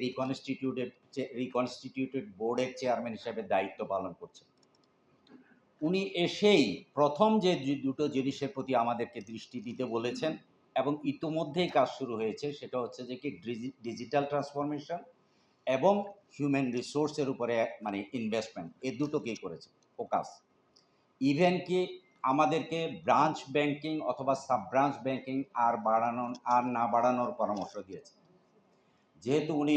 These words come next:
একটা উন্নত বিশ্বে বসবাস করেন, সেই দৃষ্টিকোণ থেকে উনি আমাদেরকে নির্দেশ দিয়েছেন যে একটা সময় আসবে পাঁচ দশ বছর পরে গ্রামে গঞ্জে এত ব্রাঞ্চের আসলে দরকার হবে না। আমার যে ডেইলি ব্যাংকিং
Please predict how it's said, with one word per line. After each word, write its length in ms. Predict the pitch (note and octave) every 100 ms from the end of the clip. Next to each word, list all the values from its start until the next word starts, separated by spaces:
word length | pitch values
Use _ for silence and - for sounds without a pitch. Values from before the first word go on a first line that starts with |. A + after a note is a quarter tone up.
| C#3
একটা 140 | D3 C#3
উন্নত 280 | C#3 C3+ C3+ C3+ C3
বিশ্বে 260 | C3 -
বসবাস 440 | D3 C#3 - D3+ D3 -
করেন, 220 | D3+ E3 - - _ _ -
সেই 200 | C#3 C#3
দৃষ্টিকোণ 580 | C3 C3 - D#3 D#3+ E3 D#3+
থেকে 160 | D#3 D3+
উনি 100 | C3+ C#3
আমাদেরকে 380 | B2+ B2+ C3 -
নির্দেশ 380 | B2+ A#2+ G2+ A#2+ A2
দিয়েছেন 320 | B2+ A#2 D#3+ D#3+ _ _ - - - - G#2+
যে 80 | - C3+
একটা 240 | C#3 - D#3+
সময় 400 | - D3 D3 C#3+ C3
আসবে 220 | C3 C3+ D#3 C3+
পাঁচ 140 | B2 G#2
দশ 100 | A#2 A2+ A#2
বছর 240 | - C#3 A#2
পরে 180 | B2+ B2+ C3
গ্রামে 340 | A#2+ A#2+ B2 C3 G#2+
গঞ্জে 340 | A2 A#2 A2+ B2+ -
এত 220 | B2+ B2 B2+ G#2+
ব্রাঞ্চের 380 | G#2+ A2 - A#2
আসলে 340 | G2+ - A2 G#2
দরকার 340 | G2 F#2 F#2+ E2+
হবে 140 | - D#2
না। 40 | _ _ _ _ _ _ _ _ _ -
আমার 320 | A2+ C#3+ D#3+ C#3
যে 80 | D3+ G#2
ডেইলি 320 | B2 C3 D#3 E3 C#3
ব্যাংকিং 400 | C#3 C3 D3+